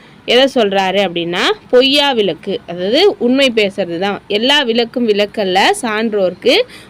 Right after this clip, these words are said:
பொய்யா விளக்கே விளக்கு" அப்படின்னு சொல்லி சொல்லியிருப்பாரு. வாய்மை அப்படின்ற அதிகாரத்துல இருந்து கேட்டிருக்காங்க. அடுத்தது, புலால் மறுத்தல் அப்படின்ற அதிகாரத்துல, புலாலை உணவாக்கி கொள்பவரை வள்ளுவர் என்னன்னு சொல்றாரு அப்படின்னு கேட்டீங்கன்னா,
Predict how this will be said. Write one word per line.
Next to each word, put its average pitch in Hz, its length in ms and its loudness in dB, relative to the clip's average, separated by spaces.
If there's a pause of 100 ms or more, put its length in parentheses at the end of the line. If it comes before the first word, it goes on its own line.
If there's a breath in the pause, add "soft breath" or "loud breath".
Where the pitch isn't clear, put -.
பொய்யா 302 460 2
விளக்கே 240 560 0
விளக்கு" 196 520 2
அப்படின்னு 165 260 -6
சொல்லி 190 320 -4
சொல்லியிருப்பாரு. 160 500 0
வாய்மை 202 540 0
அப்படின்ற 170 320 -4 (100)
அதிகாரத்துல 170 360 -6
இருந்து 165 220 -6
கேட்டிருக்காங்க. 170 600 -4 (400 loud breath)
அடுத்தது, 269 400 0
புலால் 330 360 2
மறுத்தல் 262 420 2
அப்படின்ற 214 420 2
அதிகாரத்துல, 185 560 0 (500 loud breath)
புலாலை 370 480 2
உணவாக்கி 302 540 2
கொள்பவரை 247 560 4
வள்ளுவர் 262 540 4
என்னன்னு 254 500 2
சொல்றாரு 196 440 0
அப்படின்னு 180 380 -2
கேட்டீங்கன்னா, 185 420 -6